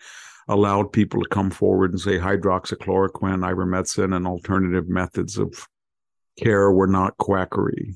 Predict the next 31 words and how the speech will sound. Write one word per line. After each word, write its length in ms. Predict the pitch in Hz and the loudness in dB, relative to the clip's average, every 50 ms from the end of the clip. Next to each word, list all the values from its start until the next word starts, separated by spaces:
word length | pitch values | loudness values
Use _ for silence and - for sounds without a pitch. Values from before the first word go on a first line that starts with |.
| - _ _ _ _ _ _ - | -16 _ _ _ _ _ _ -6
And 640 | - 101 95 92 92 95 92 92 92 90 87 85 85 87 - - | -2 0 0 2 2 2 2 2 2 0 0 -2 -4 -6 -6 -2
why 180 | 104 101 104 | 0 2 2
not 260 | 104 107 101 95 - - | 2 2 0 -2 -4 -4
try 300 | - 104 95 95 95 95 | -2 0 2 2 2 2
them? 260 | 101 98 98 98 98 | 0 0 -2 -4 -4
It 80 | 95 | -4
was 200 | - 98 - - 92 | -6 -6 -8 -6 0
reasonable 540 | 98 104 101 95 95 95 90 92 92 87 87 - _ _ _ _ _ _ _ _ _ - | 2 4 4 4 2 0 -2 -2 -2 -4 -4 -8 _ _ _ _ _ _ _ _ _ -2
to 100 | - 98 | -2 0
do 280 | 85 95 98 101 101 | 2 4 4 6 6
until 440 | 101 98 92 - - 95 90 87 87 - - | 4 4 2 2 0 0 0 0 -2 -4 -4
double-blind 560 | - 98 90 95 87 85 92 90 92 90 87 | -2 0 0 0 0 0 0 0 0 0 -2
studies 360 | - - 95 92 92 90 - - | -2 -2 -2 -2 -2 -2 -6 -4
came 260 | - 104 92 90 90 | -2 0 0 0 2
out. 300 | 90 90 95 104 - - _ _ _ _ _ _ _ _ _ _ _ - - | 0 0 0 -2 -4 -6 _ _ _ _ _ _ _ _ _ _ _ -8 -4
And 920 | 101 98 95 95 92 95 92 92 92 92 92 92 90 92 92 90 - - - _ _ _ _ _ _ _ _ | -2 0 0 0 0 0 0 0 0 -2 -2 -2 -2 -4 -4 -6 -8 -10 -14 _ _ _ _ _ _ _ _
then 260 | - 107 110 104 104 | 0 0 2 2 2
the 80 | 101 95 | 0 0
cycle 640 | - - - 123 110 113 113 - 98 98 95 92 | -2 -2 0 0 2 0 0 -2 -4 -4 -4 -4
of 140 | 90 - - - | -6 -6 -6 -6
the 80 | 92 | -4
Biden 480 | 85 85 95 95 101 101 95 98 92 95 | -2 0 0 2 2 2 0 0 0 0
narrative, 520 | 98 101 98 101 101 101 101 104 104 104 104 85 _ - - - - | 2 2 2 2 2 2 2 0 -2 -2 -4 -10 _ -20 -20 -18 -6
places 340 | - 110 101 98 101 95 87 | -2 -2 -2 -2 -2 -4 -4
like 240 | 95 92 92 - - | -2 -2 -2 -2 -2
Milwaukee, 880 | 98 95 90 85 87 92 95 101 104 - - 107 104 104 101 98 95 95 - - - _ _ - | 0 0 0 2 2 2 2 2 0 0 0 0 0 0 0 -2 -4 -6 -8 -12 -16 _ _ -8
crime 340 | - 98 95 98 101 98 | -4 -2 -2 0 0 0
is 140 | 95 92 90 | -2 -2 -2
out 160 | 90 87 90 | -2 -4 -4
of 80 | 92 - | -4 -4
control. 720 | - 90 82 - - - 101 95 95 95 95 98 104 110 | -6 -8 -8 -8 -6 -2 0 2 2 2 0 -2 -4 -6